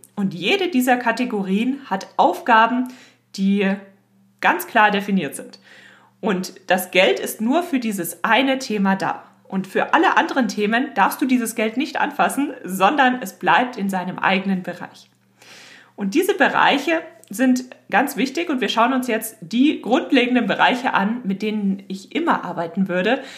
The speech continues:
die schon sehr, sehr viel mehr, ja, Entspanntheit in das ganze Thema Finanzen reinbringen. Also schauen wir uns direkt den ersten Bereich an. Und zwar der erste Bereich sind die Steuern.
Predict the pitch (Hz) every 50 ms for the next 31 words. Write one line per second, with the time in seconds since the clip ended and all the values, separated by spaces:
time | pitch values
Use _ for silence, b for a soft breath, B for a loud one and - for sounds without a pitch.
0 | B B B B B - - 233 247 262 277 - - - - 247 226 220 196 -
1 | - 196 185 226 320 339 294 269 254 254 254 - 240 233 226 214 202 196 196 196
2 | 196 196 190 196 - - - _ _ _ - 196 180 - - - - 196 - -
3 | - 285 311 320 - - 202 - - - 196 185 185 185 - 180 165 202 - 247
4 | 190 - - 175 160 160 160 165 190 - - 202 185 151 143 151 - 143 131 -
5 | - - - - - - - _ B B B B B B B B B B - 196
6 | - 131 - - 185 285 294 254 247 247 247 - 185 190 247 - - 208 185 156
7 | - 165 190 - - 196 190 175 165 165 - - - - - - - - - 202
8 | 302 - - 196 - - - - - 202 330 320 - 339 - 254 214 190 185 185
9 | 196 214 208 - - - 175 175 196 185 - 185 - - - - 143 - 73 -
10 | -